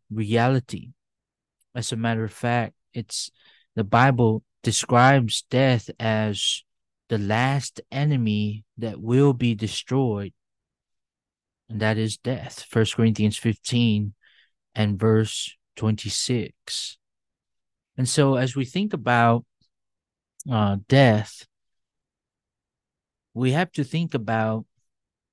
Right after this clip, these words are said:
the victory that is in Christ Jesus, because ultimately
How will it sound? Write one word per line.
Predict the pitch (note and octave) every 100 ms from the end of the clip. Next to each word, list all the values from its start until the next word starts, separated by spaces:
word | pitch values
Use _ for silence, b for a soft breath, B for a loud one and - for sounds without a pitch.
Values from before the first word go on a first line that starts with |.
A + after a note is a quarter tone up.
| _ _ _ _ _ -
the | A2+
victory | G2+ D#3 - - A2 G#2+ G#2+ - _ _ -
that | A2 G#2
is | G2+ -
in | C#3+ D3 D#3+ D#3 -
Christ | - C3 A2+ G2+ G2+ - - -
Jesus, | - A#2+ A2+ - E2 - - _ _ _ _ _ _ _ _ _
because | - A2+ B2 A#2+ - -
ultimately | C3+ F3 - C3+ A#2+ G#2 G#2+ G#2+ G#2+